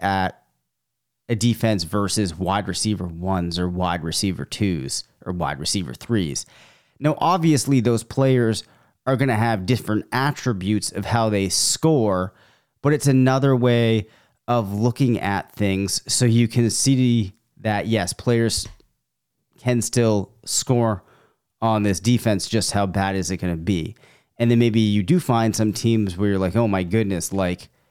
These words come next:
Carolina actually in the last six games has faced a decent mixture of wide receivers, and few of them have gone over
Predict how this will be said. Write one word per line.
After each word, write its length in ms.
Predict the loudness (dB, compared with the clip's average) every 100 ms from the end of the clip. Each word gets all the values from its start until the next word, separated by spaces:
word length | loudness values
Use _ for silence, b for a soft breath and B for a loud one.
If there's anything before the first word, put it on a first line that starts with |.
| _ _ _ _ _
Carolina 600 | 0 2 4 4 2 2
actually 600 | 2 0 -2 -2 0 2
in 120 | 2 2
the 60 |
last 300 | 0 0 0
six 160 | -2 -2
games 460 | 0 2 2 0
has 140 | -2 -2
faced 420 | 0 0 0 -4
a 100 | -8
decent 480 | -2 0 0 -2 0
mixture 460 | 0 0 -2 0
of 160 | -2 -2
wide 240 | -2 -2
receivers, 680 | -4 -2 0 0 0 -2 -4 b b b b b -2
and 240 | 0 -2
few 400 | -4 2 4 4
of 140 | 2
them 220 | 0 -2 0
have 280 | -2 -2
gone 300 | 0 0 2
over 480 | 0 0 -2 -4 -4